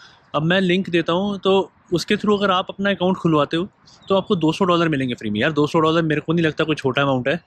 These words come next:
आप आराम से Apple के दो एयरपॉड ले सकते हो, एक अपने किसी friend को दे सकते हो, wife को दे सकते हो, girlfriend को दे सकते हो, भाई को दे सकते हो, पेरेंट्स को दे सकते हो, एक खुद रख सकते हो, जैसा लगे। पर दो सौ dollar मेरे को नहीं लगता कोई ऐसा amount है आपको छोड़ना चाहिए। तो मेरा recommendation यही है,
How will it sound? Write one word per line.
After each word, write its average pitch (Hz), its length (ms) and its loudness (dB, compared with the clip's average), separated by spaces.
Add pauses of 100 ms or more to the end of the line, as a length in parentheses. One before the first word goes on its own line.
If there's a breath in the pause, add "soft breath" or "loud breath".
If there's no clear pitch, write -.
(320 loud breath)
आप 151 200 0
आराम 147 240 -2
से 156 120 -2
Apple 151 200 -2
के 156 80 0
दो 147 200 2
एयरपॉड 147 320 0
ले 131 100 -2
सकते 139 260 -4
हो, 143 80 2
एक 143 140 0
अपने 147 180 -4
किसी 139 280 -4
friend 131 260 -4
को 135 120 -2
दे 135 100 -2
सकते - 280 -8
हो, 135 140 0
wife 123 180 -2
को 139 140 -4
दे 131 100 -2
सकते - 280 -6
हो, 131 100 0
girlfriend 127 340 -4
को 139 60 -2
दे 131 100 -2
सकते 131 260 -4
हो, 120 60 0
भाई 117 180 0
को 135 100 -2
दे 131 100 -4
सकते 135 220 -6
हो, 127 40 -4
पेरेंट्स 127 260 -2
को 127 100 -6
दे 120 80 -4
सकते 170 240 -6
हो, 254 60 0
एक 240 80 -4
खुद 143 180 0
रख 117 120 0
सकते - 280 -10
हो, 113 80 -8 (400 loud breath)
जैसा 165 200 0
लगे। 113 220 -8 (280 loud breath)
पर 180 80 2
दो 170 140 4
सौ 202 100 0
dollar 190 220 2
मेरे 180 160 0
को 190 120 -4
नहीं 180 80 0
लगता 165 160 -4
कोई 165 160 0
ऐसा 147 160 0
amount 139 260 -2
है 151 60 0
आपको 147 160 -6
छोड़ना 120 300 -4
चाहिए। 120 280 -6 (680 loud breath)
तो 208 200 4 (340)
मेरा 170 300 2
recommendation 208 540 0
यही 190 240 4
है, 190 200 0